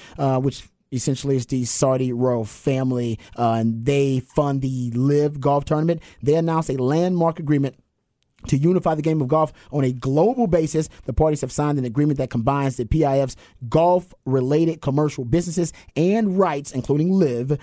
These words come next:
with the commercial businesses and rights of the P G A Tour and the D P World Tour into a new collectively owned for-profit entity to ensure that all stakeholders benefit from a model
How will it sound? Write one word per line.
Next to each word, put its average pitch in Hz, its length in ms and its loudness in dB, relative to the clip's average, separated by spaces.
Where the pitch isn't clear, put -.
with 143 280 0
the 165 100 -2
commercial 147 480 -2
businesses 139 520 -4
and 135 280 -2
rights 127 340 -2
of 131 140 -2
the 131 100 -6
P 156 220 -2
G 131 280 -2
A - 40 -4
Tour 127 380 0
and 147 160 2
the 135 80 0
D 165 280 0
P 165 220 0
World 147 380 0
Tour 135 240 0
into 135 260 -2
a 123 60 -2
new 151 220 2
collectively 190 800 -2
owned 135 400 0
for-profit 180 760 2
entity 139 460 0
to 139 160 2
ensure 139 540 0
that 123 200 -4
all 190 400 4
stakeholders 143 920 0
benefit 151 500 0
from 135 160 -2
a 117 120 -4
model 139 560 2